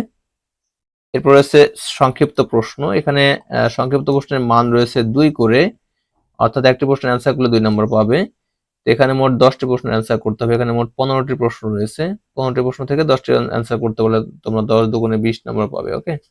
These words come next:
এরপর রয়েছে সৃজনশীল প্রশ্ন, প্রতিটি প্রশ্নের মান রয়েছে দশ, অর্থাৎ একটি প্রশ্নে দশ করে নাম্বার পা-, থাকবে। তো শুরুতে এক নম্বর একটি, আহ, বর্ণনা দেখতে পাচ্ছ, এর আলোকে মোট চারটি প্রশ্ন রয়েছে। একটি, এখানে, তো এখানে একটি বিষয় অবশ্যই মাথায় রাখবে, এখানে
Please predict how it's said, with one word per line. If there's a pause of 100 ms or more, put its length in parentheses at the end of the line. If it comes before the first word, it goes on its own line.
(920)
এরপর
রয়েছে
সৃজনশীল
প্রশ্ন,
প্রতিটি
প্রশ্নের
মান
রয়েছে
দশ, (180)
অর্থাৎ
একটি
প্রশ্নে
দশ
করে
নাম্বার
পা-,
থাকবে। (1160)
তো (180)
শুরুতে
এক
নম্বর
একটি, (180)
আহ,
বর্ণনা
দেখতে
পাচ্ছ,
এর
আলোকে
মোট
চারটি
প্রশ্ন
রয়েছে।
একটি, (100)
এখানে, (120)
তো
এখানে
একটি
বিষয়
অবশ্যই
মাথায়
রাখবে,
এখানে